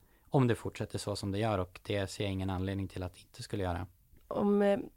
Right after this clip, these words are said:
Speaker 2: det här med att det syns mer, det hörs mer, vi skriver mer om det även här på G P. Har det, vad har det för betydelse, tror du, för den här utvecklingen som ändå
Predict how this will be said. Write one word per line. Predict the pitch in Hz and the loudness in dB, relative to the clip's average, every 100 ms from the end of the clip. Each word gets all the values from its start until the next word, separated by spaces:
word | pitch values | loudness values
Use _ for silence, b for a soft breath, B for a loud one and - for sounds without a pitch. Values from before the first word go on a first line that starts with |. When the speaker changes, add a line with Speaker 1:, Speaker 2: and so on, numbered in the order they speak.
| - | -14
Speaker 2:
det | 196 185 | -10 0
här | 202 202 | 2 4
med | 196 | 2
att | 185 | 0
det | - 196 | 0 0
syns | - 240 226 - | 4 4 4 2
mer, | 196 175 | 0 2
det | 185 | 2
hörs | 190 190 - | 2 0 0
mer, | 175 170 170 92 - - _ - - - - | 2 2 2 -2 -4 -8 _ -20 -16 -16 -8
vi | 175 208 247 | 2 2 2
skriver | - 196 185 180 | 0 2 4 4
mer | 175 180 | 4 4
om | 175 180 | 2 2
det | 180 | 0
även | 180 170 175 170 | 2 0 0 -2
här | 170 | -2
på | - 175 180 B B B B | -2 -2 -4 B B B B
G | 170 190 160 | 0 0 2
P. | - | 2
Har | 190 196 | 4 6
det, | 190 190 185 - - | 4 2 0 -6 -2
vad | 196 | 2
har | 208 | 4
det | 196 | 4
för | 180 | 0
betydelse, | 185 - 214 180 180 175 - | -4 0 4 4 4 2 0
tror | 220 | 2
du, | 185 | 0
för | 180 | 2
den | 180 | 0
här | 180 | 2
utvecklingen | 190 - 165 - 175 165 | -2 -2 -8 -6 -6 -4
som | 170 | -4
ändå | 165 165 - | -4 -4 -6